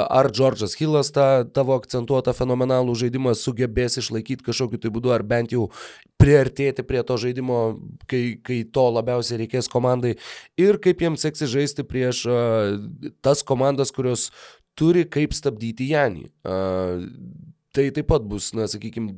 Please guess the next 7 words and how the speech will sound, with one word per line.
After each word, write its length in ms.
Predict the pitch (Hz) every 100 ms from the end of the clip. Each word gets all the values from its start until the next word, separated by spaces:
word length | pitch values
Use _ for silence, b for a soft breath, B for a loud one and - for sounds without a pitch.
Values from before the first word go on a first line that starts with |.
| - _
didelis 580 | - 143 127 120 107 160
iššūkis, 380 | 170 151 151 -
kadangi 460 | 135 131 123 120 - B B B B
reguliariajame 680 | 120 139 151 143 160 156 139
sezone 380 | - 123 147 147
niekas 440 | 151 143 147 113
galbūt 400 | 131 117 139 -